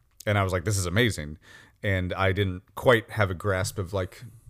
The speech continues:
the terrible resources that go into such frivolousness.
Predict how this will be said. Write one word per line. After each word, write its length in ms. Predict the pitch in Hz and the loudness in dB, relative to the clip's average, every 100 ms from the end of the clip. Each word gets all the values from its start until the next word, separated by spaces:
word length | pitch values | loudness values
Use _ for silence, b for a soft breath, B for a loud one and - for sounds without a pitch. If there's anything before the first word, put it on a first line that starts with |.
| - - _ - - | -20 -20 _ -18 -4
the 140 | 127 | -2
terrible 360 | 135 135 110 98 | 4 6 6 2
resources 460 | 98 - 90 - 87 | 0 0 -2 -2 -4
that 100 | 87 | 0
go 180 | 95 | 2
into 340 | 95 92 - 82 | 2 0 -4 -6
such 540 | - 95 - - - - | -2 -2 -2 -6 -10 -14
frivolousness. 960 | - - 123 95 85 - 78 78 - | -10 0 2 2 -4 -6 -10 -8 -10